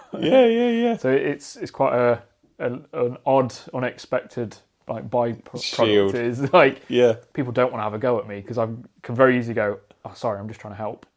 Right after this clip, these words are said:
Speaker 2: Yes.
Speaker 1: And then you feel bad for having a go at that guy.
Speaker 2: Yeah, yeah, yeah, yeah.
Speaker 1: Um,
Speaker 2: Yeah.
Speaker 1: but we've, we're nearly at two hours.
Speaker 2: Yep.
Speaker 1: Which is quite a good effort.
Speaker 2: Yes.
Speaker 1: And we've managed to keep it reasonably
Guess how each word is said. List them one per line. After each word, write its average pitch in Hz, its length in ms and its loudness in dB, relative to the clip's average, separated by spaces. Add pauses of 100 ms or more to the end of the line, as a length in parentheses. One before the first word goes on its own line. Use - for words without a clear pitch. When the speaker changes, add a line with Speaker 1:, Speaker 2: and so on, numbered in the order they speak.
Speaker 2:
Yes. 104 580 -2
Speaker 1:
And 117 120 -8
then 110 300 -8 (100)
you 120 160 -10
feel 113 160 -2
bad 110 260 0
for 113 100 -8
having 107 220 -8
a 110 60 -12
go 113 160 -4
at - 60 -12
that 113 140 -10
guy. 73 300 -10
Speaker 2:
Yeah, 101 320 6
yeah, 95 300 4
yeah, 95 200 0 (200)
yeah. 98 60 0
Speaker 1:
Um, 101 220 -10 (480)
Speaker 2:
Yeah. 101 220 -6 (460)
Speaker 1:
but 131 260 -4 (380)
we've, 131 220 -2 (340)
we're 127 80 -10
nearly 139 220 -4
at - 120 -14
two 120 180 -6
hours. 110 520 -10
Speaker 2:
Yep. - 320 2 (100)
Speaker 1:
Which - 160 -12
is 113 80 -8
quite 139 220 -2
a 113 40 -6
good 120 160 -6
effort. - 360 -6 (100)
Speaker 2:
Yes. 117 480 2 (260)
Speaker 1:
And 120 220 -6
we've 120 140 -4
managed 160 540 -2
to - 40 -20
keep 147 160 -6
it 147 80 -10
reasonably 123 840 -6